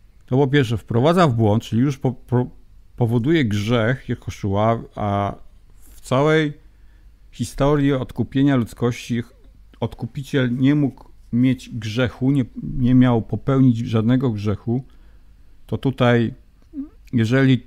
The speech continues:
ta doktryna tak funkcjonuje, to w tym momencie, e, ci wszyscy, co mówią, że Jeszua jest Bogiem lub wcielonym Bogiem, zarazem mówią, że wprowadza tego człowieka w błąd,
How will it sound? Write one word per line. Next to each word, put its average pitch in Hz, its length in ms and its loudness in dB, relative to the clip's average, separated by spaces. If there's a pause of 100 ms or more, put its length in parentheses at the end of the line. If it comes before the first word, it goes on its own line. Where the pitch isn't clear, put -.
(120)
ta 127 140 4
doktryna 127 500 2
tak 143 220 0
funkcjonuje, 123 720 4
to 107 120 -8
w - 80 -14
tym 131 160 0
momencie, 117 680 2 (840)
e, 95 440 -6
ci - 180 -4
wszyscy, 127 400 -6
co 113 500 0 (200)
mówią, 123 340 2
że 113 180 -2
Jeszua 123 360 0
jest 107 160 0
Bogiem 117 420 2
lub 98 140 -2
wcielonym 127 500 4
Bogiem, 110 460 0 (3000)
zarazem 135 520 4
mówią, 135 360 6
że 120 300 0
wprowadza 123 460 0
tego 117 300 -2
człowieka 120 460 -2
w 101 100 -4
błąd, 131 680 0